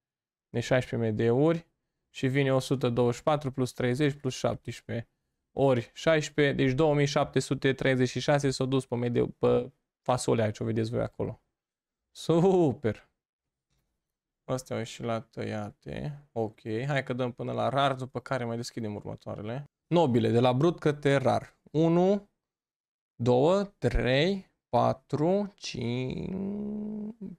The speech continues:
Nu, cinci, că nu sunt cinci. Cinci. Cinci rare.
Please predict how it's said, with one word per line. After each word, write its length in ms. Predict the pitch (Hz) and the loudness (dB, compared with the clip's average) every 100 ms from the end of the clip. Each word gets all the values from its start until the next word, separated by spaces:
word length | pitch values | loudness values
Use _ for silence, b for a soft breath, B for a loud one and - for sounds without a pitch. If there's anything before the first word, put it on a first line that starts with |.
| _ _ | _ _
Nu, 360 | 151 139 135 143 | -6 -4 -4 -8
cinci, 260 | - 131 | -8 -6
că 60 | 120 | -6
nu 100 | 131 | -6
sunt 60 | 127 | -6
cinci. 360 | 107 - - _ _ | -10 -12 -16 _ _
Cinci. 460 | - 120 - - _ _ _ _ _ _ _ | -6 -4 -6 -14 _ _ _ _ _ _ _
Cinci 300 | - 123 123 | -8 -6 -4
rare. 480 | 113 117 - 123 | -4 -4 -6 -14